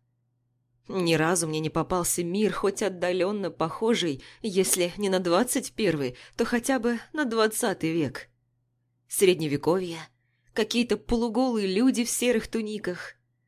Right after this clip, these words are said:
ещё более дремучее средневековье, ещё более грязные мужики в грубом рубище и так далее.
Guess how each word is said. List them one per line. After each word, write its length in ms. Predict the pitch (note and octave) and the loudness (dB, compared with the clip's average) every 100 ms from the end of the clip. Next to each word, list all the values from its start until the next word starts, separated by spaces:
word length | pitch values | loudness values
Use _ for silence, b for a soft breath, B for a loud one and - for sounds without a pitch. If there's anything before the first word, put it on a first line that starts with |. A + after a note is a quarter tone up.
| _ - | _ -12
ещё 340 | G3 F#3+ - | -2 0 2
более 320 | E3+ E3 F3+ E3+ | 2 2 2 2
дремучее 560 | E3 D#3+ D#3 D#3 E3 | 2 0 -2 0 0
средневековье, 920 | - D#3+ D#3+ D#3 D3+ D#3 D3 C#3+ C#3 _ _ _ _ _ - | 0 -2 0 0 2 2 2 -2 -10 _ _ _ _ _ -4
ещё 480 | G#3+ F3+ F#3+ - A#3 | 2 4 4 2 0
более 500 | F3 D#3+ F#3 D#3+ C#3+ | 2 6 6 6 4
грязные 540 | D3 E3 E3+ D3+ D#3 | 4 4 4 0 -2
мужики 480 | D3+ C#3+ E3 G#3+ A#3 | 0 0 -2 2 2
в 80 | D#3+ | 2
грубом 340 | D#3+ G#3 F3 | 4 4 4
рубище 560 | D#3+ E3+ C#3+ C3 - C3+ B2+ _ _ - | 2 2 2 0 -2 -4 -8 _ _ -2
и 120 | A3+ | -2
так 220 | - D3+ D3+ | 0 -2 0
далее. 440 | C#3 B2+ A#2+ C3 | -2 -2 -10 -12